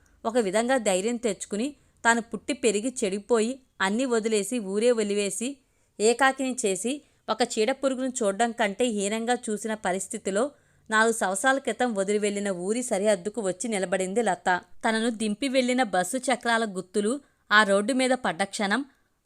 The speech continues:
ఈమె జీవించిన రోజుల గుర్తులు ఆమె కళ్ళ ముందు నిలబడ్డాయి. ఇన్ని సంవత్సరాల్లో ఆ ఊర్లో ఎన్నో మార్పులు, కాంక్రీట్ రోడ్లు, మేడ ఇల్లు, కొత్త మెరుగులతో ఉన్నది ఊరు. పాత జ్ఞాపకాలు ఆమెను చుట్టుముట్ట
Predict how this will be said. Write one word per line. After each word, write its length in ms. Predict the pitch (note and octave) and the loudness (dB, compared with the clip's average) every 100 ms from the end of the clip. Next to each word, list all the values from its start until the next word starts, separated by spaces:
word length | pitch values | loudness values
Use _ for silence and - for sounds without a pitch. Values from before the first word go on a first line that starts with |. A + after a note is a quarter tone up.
| - | -6
ఈమె 240 | A3 B3 A#3+ | 0 2 2
జీవించిన 580 | F#3 G#3+ C#4 C4 C#4+ | 0 -2 -2 0 -2
రోజుల 420 | C#4 G#3 G#3 A3+ A#3+ | 0 0 0 0 -2
గుర్తులు 560 | F#3+ G3 - A3 C#4 - _ - | -2 -8 -2 -2 -2 -6 _ 0
ఆమె 180 | G#3+ A#3 | 0 0
కళ్ళ 300 | G#3+ F#3 B3 | 0 2 2
ముందు 240 | B3 A3+ | 2 0
నిలబడ్డాయి. 760 | B3 G3 G3 F#3 F#3+ F3+ F#3 - _ _ - | -2 0 0 2 2 2 -2 -10 _ _ -8
ఇన్ని 180 | G3+ B3 | -2 0
సంవత్సరాల్లో 800 | C#4+ C#4+ C4 C#4 A#3+ G3+ G#3+ D4+ _ _ - | 2 2 4 4 4 2 -2 -2 _ _ 2
ఆ 80 | G#3+ | 4
ఊర్లో 320 | G#3 A3 C4 | 4 2 4
ఎన్నో 300 | C4 F#3+ A3 | 4 2 -2
మార్పులు, 520 | A#3+ F#3+ F#3 G3+ F#3 - _ _ - | 0 0 0 -2 -8 -8 _ _ -4
కాంక్రీట్ 460 | G#3 A3 C4+ C#4 A3 | -2 -2 -2 -2 0
రోడ్లు, 420 | G#3 F3+ F3 F3+ - _ - | -2 0 -4 -6 -10 _ -4
మేడ 240 | G3 G3+ | 2 6
ఇల్లు, 400 | B3+ A#3+ G3 F#3+ - _ _ | 6 4 0 -2 -6 _ _
కొత్త 260 | G#3+ G3 C#4+ | -4 0 2
మెరుగులతో 580 | B3 G3 A3 A#3 G#3+ C4 | 2 0 2 0 2 0
ఉన్నది 340 | G#3 F#3+ G#3 | 0 -2 -2
ఊరు. 380 | A3+ F#3 G3 F#3 _ _ - | -2 -2 -2 -4 _ _ 0
పాత 200 | G3+ G3+ | 2 2
జ్ఞాపకాలు 560 | C4+ B3+ C4 B3+ A#3 A3+ | 0 2 0 4 4 6
ఆమెను 240 | A#3 G#3 | 6 2
చుట్టుముట్ట 640 | A#3 - G3+ B3+ A#3 G#3 | -4 -8 -8 -4 -4 -4